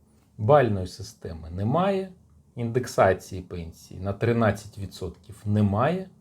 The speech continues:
а далі виявляється, що навіть не всі отримали вісім відсотків індексації, і далеко не всі отримали навіть сто гривень, як, як мінімальне підвищення, котре нам обіцяли.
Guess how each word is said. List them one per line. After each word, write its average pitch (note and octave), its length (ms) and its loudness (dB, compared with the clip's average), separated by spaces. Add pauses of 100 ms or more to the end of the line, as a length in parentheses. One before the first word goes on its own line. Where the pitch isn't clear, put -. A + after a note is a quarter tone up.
(640)
а A2 140 -2
далі E3 360 2
виявляється, A2+ 720 2
що - 220 -4
навіть C3 440 0 (220)
не A#2+ 160 0
всі E3 320 0
отримали C3+ 580 2
вісім B2+ 520 0
відсотків G2+ 640 -6
індексації, F2 640 -8 (560)
і C3 80 0
далеко B2+ 540 4
не A#2+ 100 0
всі - 280 -6
отримали C3 580 0
навіть A2 380 0
сто - 320 -4
гривень, D#3+ 600 -2 (680)
як, A2 220 -2 (340)
як G#2+ 460 -2
мінімальне A2+ 640 2 (320)
підвищення, A2 840 -4 (600)
котре D3 320 -2
нам A#2 280 2
обіцяли. F#2+ 600 -4